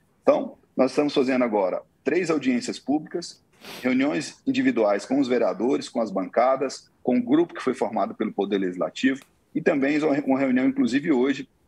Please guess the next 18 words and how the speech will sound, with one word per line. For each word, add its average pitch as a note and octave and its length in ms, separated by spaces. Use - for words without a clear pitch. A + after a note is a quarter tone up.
com D3 140
o E3 40
Ministério C3 380
Público, A#2+ 400
às G2+ 160
duas C3 260
horas A2 240
da F2+ 120
tarde, A2 420
justamente C#3+ 380
pra D3 100
demonstrar C#3 720
todos F#3 280
os D#3+ 100
pontos E3+ 380
que - 120
nós C#3 140
queremos, C3 560